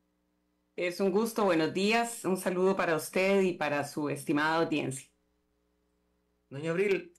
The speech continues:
Speaker 2: eh, empecemos por una generalidad. Usted es una especialista que gustosamente ve siempre el trasfondo de una educación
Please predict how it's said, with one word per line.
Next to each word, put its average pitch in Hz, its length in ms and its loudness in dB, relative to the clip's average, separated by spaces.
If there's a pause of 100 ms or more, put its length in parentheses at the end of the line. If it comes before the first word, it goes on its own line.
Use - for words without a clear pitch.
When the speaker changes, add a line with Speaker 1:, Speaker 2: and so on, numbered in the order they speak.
(100)
Speaker 2:
eh, 147 260 -4
empecemos 160 960 -4 (360)
por 120 320 0
una 156 200 -4
generalidad. 98 1000 -4
Usted 120 380 -2
es 160 120 -2
una 170 160 -4
especialista 127 880 -4
que 92 500 -4 (140)
gustosamente 120 840 -6
ve 107 380 0
siempre 113 800 -4
el 95 160 -6
trasfondo 113 640 -6
de 107 80 -4
una 110 160 -6
educación 104 680 -4